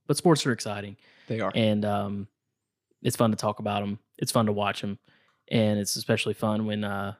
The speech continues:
Speaker 1: you know, people are out there playing. Looking at you, N B A. Um, so thanks so much for checking us out again. Hey, you know what?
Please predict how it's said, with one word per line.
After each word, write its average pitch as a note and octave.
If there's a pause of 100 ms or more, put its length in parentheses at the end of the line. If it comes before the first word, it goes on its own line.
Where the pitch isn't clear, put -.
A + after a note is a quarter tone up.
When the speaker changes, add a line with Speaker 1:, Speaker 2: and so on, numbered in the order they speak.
(640)
Speaker 1:
you G#2
know, G#2
people C3
are C#3
out A#2+
there C3+
playing. A2 (460)
Looking -
at C3+
you, A#2
N G#2+
B G#2+
A. G#2+ (480)
Um, G#2+
so -
thanks C3
so -
much B2+
for A2 (100)
checking D#3
us C3
out C#3
again. C#3 (200)
Hey, G#3+
you F#3
know F3+
what? F#3